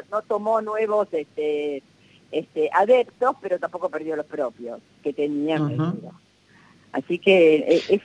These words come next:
Speaker 1: es, es el nivel de, de aprobación que nosotros vemos, este, en él.
Speaker 2: Analía, y en general estos estudios se hacen muy relacionados con el éxito de la gestión, ¿no es cierto? Con, este, bueno, ahora particularmente la, la, la cuarentena como remedio de la pandemia. Ahora,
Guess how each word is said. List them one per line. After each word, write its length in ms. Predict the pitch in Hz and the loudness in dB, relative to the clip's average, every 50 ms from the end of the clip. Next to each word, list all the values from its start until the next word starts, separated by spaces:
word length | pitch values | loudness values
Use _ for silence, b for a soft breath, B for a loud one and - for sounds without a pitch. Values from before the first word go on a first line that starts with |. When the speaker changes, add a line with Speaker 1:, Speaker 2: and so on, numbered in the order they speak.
| - - | 0 2
Speaker 1:
es, 160 | 214 240 - - - | 2 2 2 0 -4
es 120 | 226 190 - | -4 -2 -2
el 160 | 180 170 160 | -2 0 0
nivel 380 | 151 147 151 156 156 160 160 151 | 0 0 2 2 2 2 2 4
de, 460 | 156 147 143 143 139 135 135 131 135 139 - - - _ - 165 | 4 2 2 2 0 0 -2 -4 -4 -8 -12 -14 -18 _ -4 0
de 100 | 170 170 | 2 2
aprobación 540 | 151 - - 165 165 160 165 - 196 190 - | 2 2 2 2 2 2 0 0 -2 -2 -2
que 100 | 196 170 | -4 -8
nosotros 460 | 156 151 - 175 165 - 165 160 156 | -8 -6 -6 -6 -4 -4 -4 -6 -6
vemos, 440 | 147 156 160 160 156 151 147 139 139 _ - | -4 -6 -6 -6 -6 -6 -6 -8 -8 _ -14
este, 760 | - 139 131 _ _ - 131 131 127 127 123 123 120 - 117 | -14 -14 -14 _ _ -8 -6 -6 -4 -4 -4 -6 -6 -8 -8
en 120 | 127 123 101 | -8 -10 -10
él. 100 | - - _ _ _ _ _ _ _ _ _ _ _ _ _ _ _ _ _ _ _ - B B B B B B | -12 -16 _ _ _ _ _ _ _ _ _ _ _ _ _ _ _ _ _ _ _ -16 B B B B B B
Speaker 2:
Analía, 420 | 185 196 208 208 220 247 262 240 | 2 4 6 6 6 8 6 6
y 80 | 220 208 | 6 6
en 100 | 202 190 | 4 4
general 380 | - 220 214 220 226 262 277 262 | 4 4 6 6 6 6 4 4
estos 240 | - - 226 190 | 2 2 2 4
estudios 360 | 220 214 220 247 254 254 233 190 | 2 2 2 2 2 2 4 4
se 80 | 214 | 4
hacen 180 | 196 208 226 214 | 4 4 4 4
muy 120 | 190 208 | 4 4
relacionados 520 | 208 208 202 185 175 170 170 180 202 208 - | 6 6 6 4 4 2 2 2 2 2 0
con 160 | - 160 143 | 0 -2 0
el 100 | 143 156 | 0 -2
éxito 320 | 165 156 185 170 - 143 | -2 -2 -4 -2 0 0
de 80 | 131 123 | 0 0
la 80 | 120 | 0
gestión, 560 | 117 123 117 107 110 - 165 160 135 113 104 98 | -2 -4 -6 -8 -6 -2 2 2 2 2 2 -2
¿no 80 | 95 | -4
es 60 | 92 | -4
cierto? 440 | - 135 147 151 151 - 156 135 - | 0 2 2 2 2 2 0 0 0
Con, 440 | - 131 139 143 151 160 170 175 170 B B B B B B | 2 4 6 6 6 6 4 2 -2 B B B B B B
este, 420 | - 131 123 120 123 143 127 127 135 | -2 -2 -2 0 2 2 2 2 4
bueno, 260 | 139 156 156 147 143 | 4 4 4 6 6
ahora 260 | 147 165 190 175 - | 6 6 6 4 2
particularmente 800 | 147 135 117 139 131 135 147 151 156 151 156 165 156 160 185 165 | 0 -2 -4 -4 -6 -2 0 0 2 2 0 -2 -2 -2 -2 0
la, 180 | 143 127 120 | 0 0 0
la, 300 | 113 123 131 123 113 - | 0 0 -2 -2 -2 -2
la 240 | - 131 131 127 123 | -4 -2 -2 -2 0
cuarentena 560 | 127 131 131 131 131 127 131 165 175 175 170 | 2 2 2 2 2 2 4 4 4 4 4
como 220 | 165 143 127 123 120 | 4 2 2 2 2
remedio 320 | 120 123 127 151 165 165 | 2 2 2 4 4 6
de 60 | 151 | 6
la 120 | 147 143 139 | 6 4 4
pandemia. 800 | 135 135 143 151 180 175 160 160 160 156 - - - - - - - | 2 2 4 4 4 4 4 4 4 2 2 0 -4 -10 -10 -4 0
Ahora, 800 | 151 160 185 202 202 196 180 165 165 160 156 147 139 135 135 | 4 4 6 6 6 6 6 6 6 4 4 2 0 -2 -8